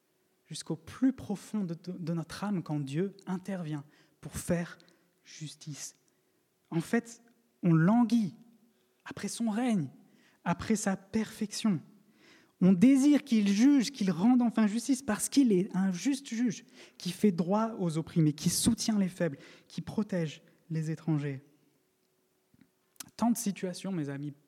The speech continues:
brisent nos cœurs, comme la mort injuste d'un jeune homme cette semaine. Un jeune homme à peine entré dans la vie, et quelle est la réponse humaine à cela ? Il y a deux, il y a deux côtés. Il y a ceux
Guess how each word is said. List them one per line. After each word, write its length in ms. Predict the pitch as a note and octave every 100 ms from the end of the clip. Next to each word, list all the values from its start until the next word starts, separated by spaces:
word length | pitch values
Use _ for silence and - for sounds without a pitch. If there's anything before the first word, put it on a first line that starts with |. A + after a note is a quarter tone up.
| _
brisent 380 | - D3+ G3 G3+
nos 160 | F3 E3
cœurs, 420 | - G3 C#3 - _ _ _ _ _ -
comme 180 | E3+
la 100 | E3
mort 440 | D3+ F3+ A3 - - _ _ _ _ _ _
injuste 560 | F3+ E3 F#3+ - - _ _ _ _
d'un 140 | D#3
jeune 220 | C#3+ D#3+ D#3
homme 240 | E3+ F3+ - -
cette 240 | - -
semaine. 420 | - D#3 E3 G3+ G3+ - _ _ _ _ _ _ _ _ _ _ _ _ -
Un 80 | E3
jeune 200 | E3 F3
homme 80 |
à 80 | E3
peine 220 | D#3+ E3
entré 260 | D#3 D3+ F#3+
dans 120 | F3
la 120 | D#3+
vie, 200 | D3 F3+
et 80 | F3
quelle 260 | - A#3 A#3+
est 60 |
la 100 | A#3+
réponse 340 | G3 F#3 G3 -
humaine 260 | G#3+ D#3+ C3 _ -
à 120 | G3
cela ? 260 | F#3+ D#3+ - _ _ _ _ _ _ _ _ _ _ _ _ _ _ _ _ _ _ _ _ _ _ _ _
Il 40 | F#3
y 40 |
a 40 | F3
deux, 240 | G3 F#3+
il 80 | F3+
y 20 |
a 60 | G3
deux 120 | G#3
côtés. 300 | A3 G#3 E3+
Il 60 |
y 40 | E3+
a 60 |
ceux 420 | D#3+ - A#3 B3